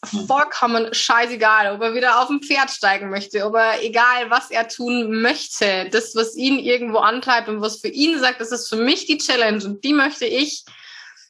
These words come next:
Speaker 2: äh, erreichen und dafür gebe ich grad alles, dafür stehe ich morgens auf.“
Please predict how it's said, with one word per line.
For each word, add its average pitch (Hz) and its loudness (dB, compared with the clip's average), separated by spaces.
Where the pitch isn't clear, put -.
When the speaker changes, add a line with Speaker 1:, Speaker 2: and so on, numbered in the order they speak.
Speaker 2:
äh, 226 4
erreichen 233 2
und 233 -2
dafür 226 -2
gebe 240 -2
ich 262 -2
grad 226 4
alles, 202 0
dafür 208 -2
stehe 285 2
ich 277 -4
morgens 240 2
auf.“ 202 0